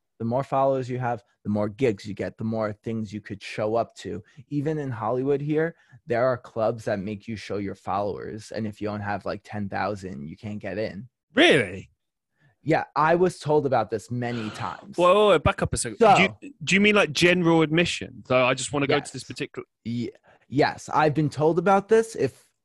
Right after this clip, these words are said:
Speaker 1: people are
Speaker 2: Wow.
Speaker 1: lying to me, that's horrible. But I've been told this by multiple people.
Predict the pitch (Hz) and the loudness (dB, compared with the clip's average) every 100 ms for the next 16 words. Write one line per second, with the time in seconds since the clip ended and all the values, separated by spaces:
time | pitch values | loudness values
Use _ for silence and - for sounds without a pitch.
0 | _ 101 101 92 110 107 107 107 117 117 | _ -6 -2 0 0 0 0 0 -2 -4
1 | 123 127 117 101 - - _ _ _ _ | -2 0 0 -2 -8 -18 _ _ _ _
2 | - 113 107 113 135 165 160 _ - 127 | -4 0 0 0 0 -2 -2 _ -10 2
3 | 165 151 - _ _ _ 131 135 135 170 | 4 4 0 _ _ _ 2 2 2 -2
4 | 156 123 120 135 - 170 175 - _ _ | -4 -4 -4 -4 -4 -8 -8 -16 _ _
5 | - 117 110 101 113 127 131 135 127 - | -6 -4 -4 -6 -6 -6 -4 -4 -6 -12
6 | 110 101 82 - _ _ 92 - - | -12 -10 -14 -14 _ _ -18 -18 -20